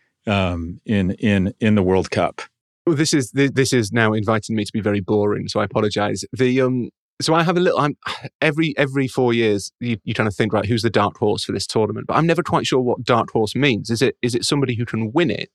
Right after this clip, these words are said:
Speaker 2: or is it someone who unexpectedly gets to the quarterfinals? Because to me, it's prob-, to me, it's probably the latter. And I guess that you, you know, you're formed by your, your own experience. And my first, the first World, World Cup I remember was nineteen ninety when Cameroon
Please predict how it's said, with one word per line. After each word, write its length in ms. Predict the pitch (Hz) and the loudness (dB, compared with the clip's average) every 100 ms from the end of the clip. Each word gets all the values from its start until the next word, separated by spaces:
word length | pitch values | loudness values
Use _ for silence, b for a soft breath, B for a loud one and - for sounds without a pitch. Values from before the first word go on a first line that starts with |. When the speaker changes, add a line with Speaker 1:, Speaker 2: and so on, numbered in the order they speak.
| - | -4
Speaker 2:
or 120 | 110 | 0
is 80 | 110 | 0
it 80 | - | 0
someone 220 | 120 113 | 0 0
who 140 | 110 - | -2 0
unexpectedly 680 | 117 107 - 107 - 110 110 | -2 -2 -2 -2 -2 -4 -2
gets 200 | 95 - | -4 -4
to 100 | 107 | -8
the 80 | 107 | -2
quarterfinals? 920 | 117 104 101 113 110 98 - _ - - | -2 -2 0 0 0 -4 -14 _ -16 -8
Because 420 | 110 113 107 - _ B B B B B B B _ | -2 0 -2 -8 _ B B B B B B B _
to 120 | - 143 | -2 2
me, 220 | 156 165 | 4 2
it's 120 | 123 | 2
prob-, 160 | 156 131 - | -2 -2 -6
to 80 | 143 | -6
me, 60 | |
it's 60 | 143 | 0
probably 200 | 165 151 | 0 0
the 80 | 135 | 0
latter. 380 | 143 - 180 - _ _ _ _ _ _ _ _ | 0 -2 -6 -6 _ _ _ _ _ _ _ _
And 100 | - | -2
I 60 | 123 | 2
guess 160 | 127 - | 2 0
that 80 | - | -2
you, 180 | 123 - | -2 0
you 80 | 120 | 0
know, 80 | |
you're 160 | 107 107 | 0 0
formed 380 | - 127 117 101 | 0 0 0 0
by 120 | 107 | 0
your, 220 | 107 104 - | 2 0 0
your 140 | 110 | -2
own 80 | 104 | -2
experience. 500 | - 123 113 104 95 | -2 0 2 0 -2
And 100 | 107 | 0
my 120 | 110 | 0
first, 280 | 104 110 101 _ - | 2 0 0 _ -6
the 80 | |
first 200 | 113 113 | 0 0
World, 140 | 110 101 | 0 -2
World 160 | 113 107 | -4 -4
Cup 140 | - | 0
I 20 | 104 | 0
remember 300 | 104 110 101 | 0 -2 -2
was 100 | 98 | -2
nineteen 340 | 101 98 110 | -4 -4 0
ninety 360 | 135 139 - 104 | 0 0 -2 -6
when 120 | 98 | -6
Cameroon 640 | - 117 107 127 113 | -2 -2 0 0 0